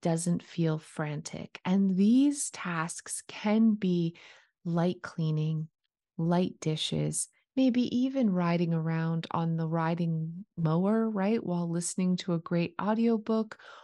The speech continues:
or watching a show on your tablet with your headphones while you're cutting the grass. Don't run over anybody, but yeah, it's still, it's just, it feels very similar to laying on the couch watching a show,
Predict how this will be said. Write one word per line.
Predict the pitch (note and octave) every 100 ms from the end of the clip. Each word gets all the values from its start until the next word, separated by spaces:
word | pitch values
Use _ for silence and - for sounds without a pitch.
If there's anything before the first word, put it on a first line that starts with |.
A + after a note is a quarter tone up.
| - _
or | E3
watching | E3+ E3+ E3+ F3 D#3+
a |
show | D#3 - G3 G#3 G#3+ F#3+
on | E3
your | D#3
tablet | D#3 - F#3+ A3 G#3+ G#3+ -
with | E3
your | D#3
headphones | E3 G#3+ - G#3 G#3 G#3
while | B2 C3 G3+ G3+
you're | G#3 G#3 G3
cutting | G3 - G3
the | F#3+
grass. | G3 G3+ G#3 -
Don't | E3 G3
run | F#3 G3 F#3
over | F#3+ F#3+ F3 F3
anybody, | F#3+ F3 F3+ G3+ G3
but | F3 E3+ - - _ _ _ _ _ _ _ _ _ _ _ _ _ _ _ _
yeah, | C#4 B3+ F#3+ D3 D3 - - _ _ _ _ _ _ _ _
it's | A3+ -
still, | - B3 B3+ B3
it's | A3 - -
just, | - D4+ D4+ - -
it | A#3+
feels | - - C#4 B3+
very | A3 B3+ C4+ A#3+
similar | - - C#4+ C#4 C4 G3 E3+ D#3+
to | D#3+ G3
laying | F3 E3 E3 E3
on | E3 D#3+
the | D#3+
couch | - D#3+ - D#3+
watching | E3 - E3+ D#3 D3
a |
show, | E3+ - C#4 B3 F3 D#3